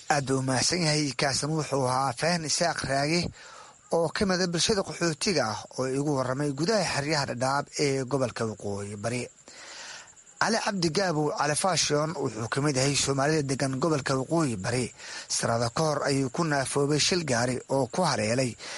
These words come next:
magaalada Dika ee isla dalka Kenya. Haatan waa dhiirigeliye shaqo abuur u sameeyey bulshada naafada ah. Wuxuu ku nool yahay xerada Dhagaxley ee kaamka Dhadhaab.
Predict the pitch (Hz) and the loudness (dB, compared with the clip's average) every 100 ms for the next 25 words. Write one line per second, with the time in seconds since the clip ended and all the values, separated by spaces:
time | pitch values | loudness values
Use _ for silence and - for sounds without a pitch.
0 | - - 139 135 151 180 139 175 - - | -12 -4 0 2 2 0 0 0 0 2
1 | 139 143 - 143 156 147 127 - 170 165 | 2 0 0 0 0 -2 -4 -2 0 0
2 | 151 123 110 - - - - - - 180 | 0 0 -4 -10 -20 -20 -20 -20 -6 0
3 | 185 147 156 151 139 143 139 123 120 123 | 0 0 -2 0 2 0 -2 -2 -2 -2
4 | 135 143 156 - - - - 147 143 175 | 2 2 2 0 -14 -2 0 2 2 2
5 | 202 208 202 156 127 139 135 139 139 202 | 2 2 2 2 2 0 0 0 2 2
6 | 156 151 147 175 135 127 127 - - - | 2 2 2 2 2 2 0 -6 -20 -20
7 | - - - - - 151 107 123 - 151 | -20 -20 -20 -20 -16 -8 -4 -4 -2 -2
8 | 131 127 131 135 - 143 147 135 147 131 | 0 2 2 0 0 2 2 2 2 2
9 | 143 143 143 - 165 123 117 101 101 131 | 2 2 0 0 -2 -2 -6 -6 0 0